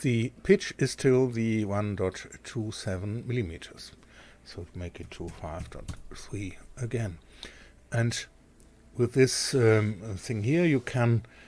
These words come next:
create, uh, parts that fit to your, um, um,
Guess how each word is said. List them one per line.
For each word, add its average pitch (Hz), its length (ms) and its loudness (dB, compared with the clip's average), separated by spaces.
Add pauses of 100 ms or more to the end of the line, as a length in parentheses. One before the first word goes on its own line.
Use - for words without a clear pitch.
(140)
create, 110 680 -4 (300)
uh, 92 280 -8 (220)
parts 131 600 -2
that 107 300 -4 (120)
fit - 380 -4
to 120 140 -2
your, 95 580 0
um, 87 360 -10 (920)
um, 92 300 -8